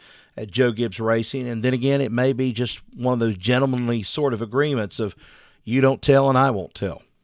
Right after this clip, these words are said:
And that may be what it ends up being before they sign this contract.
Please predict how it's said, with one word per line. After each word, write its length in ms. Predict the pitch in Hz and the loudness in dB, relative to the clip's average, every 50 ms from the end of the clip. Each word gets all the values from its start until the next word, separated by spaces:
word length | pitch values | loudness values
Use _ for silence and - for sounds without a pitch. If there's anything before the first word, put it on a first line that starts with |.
| _ - | _ -10
And 200 | 101 98 101 98 | -8 -6 -4 -4
that 160 | 104 107 104 | -4 -4 -4
may 140 | 104 107 110 | -2 -4 -4
be 120 | 101 110 110 | -2 -4 -4
what 220 | 104 104 113 107 | -2 0 0 0
it 100 | 101 95 | 0 -2
ends 200 | 110 110 95 92 | -2 -4 -4 -4
up 140 | 107 85 78 | -4 -4 -4
being 320 | 101 113 113 92 85 85 | -6 -6 -6 -8 -10 -12
before 260 | 78 - - 113 107 | -16 -12 -8 -6 -6
they 100 | 90 101 | -4 -6
sign 280 | 95 - - 104 92 95 | -6 -6 -6 -6 -6 -6
this 160 | 95 90 - | -8 -10 -10
contract. 600 | - - 101 98 101 92 85 80 87 - - - | -10 -8 -8 -8 -8 -10 -12 -16 -16 -18 -20 -20